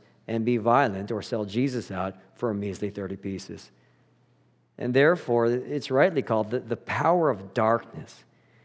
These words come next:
For nothing else can really quite explain what is happening here in this garden,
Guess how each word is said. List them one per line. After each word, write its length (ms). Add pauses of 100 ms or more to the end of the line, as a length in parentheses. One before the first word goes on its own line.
(300)
For 200
nothing 380
else 280
can 160
really 280
quite 320
explain 500
what 140
is 80
happening 400
here 180
in 80
this 100
garden, 520